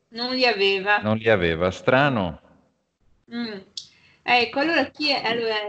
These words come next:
Speaker 1: eh, nec mi, né io, nec lì,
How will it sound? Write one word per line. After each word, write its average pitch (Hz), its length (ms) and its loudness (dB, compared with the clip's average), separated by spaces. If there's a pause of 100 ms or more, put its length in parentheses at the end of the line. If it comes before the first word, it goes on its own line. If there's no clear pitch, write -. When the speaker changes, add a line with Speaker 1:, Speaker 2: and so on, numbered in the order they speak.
Speaker 1:
eh, 208 560 -4
nec 233 800 -2
mi, 320 400 0
né 269 180 4
io, 233 560 -2 (640)
nec 349 360 -4
lì, 262 580 -6